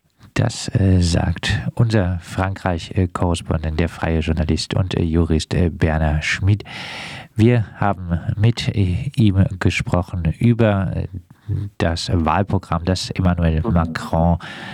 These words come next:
Speaker 1: der
Speaker 2: Mhm.
Speaker 1: wahrscheinlich auch zukünftige Präsident
Speaker 2: Mhm.
Speaker 1: Frankreichs am, äh, gestrigen Donnerstag, den, äh, siebzehnten März,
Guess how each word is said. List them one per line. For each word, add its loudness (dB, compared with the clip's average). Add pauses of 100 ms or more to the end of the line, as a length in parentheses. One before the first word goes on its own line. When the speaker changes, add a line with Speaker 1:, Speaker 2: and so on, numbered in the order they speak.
(200)
Speaker 1:
der 2
Speaker 2:
Mhm. -6
Speaker 1:
wahrscheinlich 2
auch -4
zukünftige 0 (400)
Präsident 2
Speaker 2:
Mhm. 8
Speaker 1:
Frankreichs -2
am, -2
äh, 2
gestrigen -2
Donnerstag, 0
den, -2
äh, 4
siebzehnten -2
März, 0